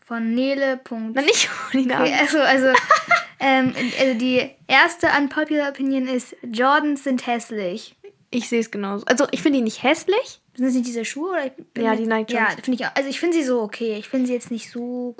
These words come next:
Speaker 1: cool.
Speaker 2: Ich find, ähm, die gar nicht mal hässlich, aber ich find, sie sind halt overhyped, dass man sie im Alltag trägt, weil es sind halt eigentlich sozusagen Basketballschuhe mäßig oder so sportliche Schuhe.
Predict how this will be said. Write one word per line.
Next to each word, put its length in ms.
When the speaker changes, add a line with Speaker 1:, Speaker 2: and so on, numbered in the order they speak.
Speaker 1:
cool. 280
Speaker 2:
Ich 160
find, 300
ähm, 400
die 100
gar 160
nicht 160
mal 140
hässlich, 360
aber 100
ich 60
find, 200
sie 80
sind 120
halt 140
overhyped, 560
dass 300
man 180
sie 140
im 80
Alltag 400
trägt, 240
weil 100
es 120
sind 120
halt 220
eigentlich 320
sozusagen 480
Basketballschuhe 880
mäßig 380
oder 140
so 100
sportliche 760
Schuhe. 260